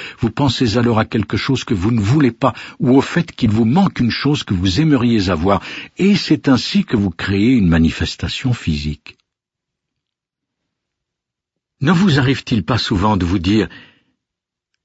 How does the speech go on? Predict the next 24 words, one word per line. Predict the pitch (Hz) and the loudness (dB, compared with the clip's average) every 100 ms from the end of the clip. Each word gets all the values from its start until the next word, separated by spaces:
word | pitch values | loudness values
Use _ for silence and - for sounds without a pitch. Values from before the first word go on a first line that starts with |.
| _ | _
Je | - 117 | -6 -4
savais | - 117 85 87 | 0 0 0 -2
que | - | -4
cela | - 78 | -6 -6
se | - | -6
produirait », | 73 67 80 76 78 _ _ _ _ _ _ _ _ _ _ - | -6 -4 -4 -4 -8 _ _ _ _ _ _ _ _ _ _ -6
et | - | -2
nous | - | 0
vous | 71 78 | 0 -2
le | |
confirmons ? | - 71 - - 95 143 147 - _ _ _ _ | -2 -4 -2 -2 2 2 0 -4 _ _ _ _
Bien | 87 92 92 | -4 0 0
sûr | - - 233 214 | -2 0 2 4
que | - | 2
vous | 127 | 2
le | 107 | 0
saviez. | 87 - 76 80 82 - _ _ _ _ _ | -2 -2 -2 -2 -2 -6 _ _ _ _ _
Ce | - - | -8 0
que | |
vous | 120 92 | 0 0
pensez, | 85 123 107 - 208 | -2 0 0 0 2
vous | 190 98 | 4 2
le | 80 | 2
ressentez, | 123 175 - 135 - 220 | 0 0 0 -2 0 0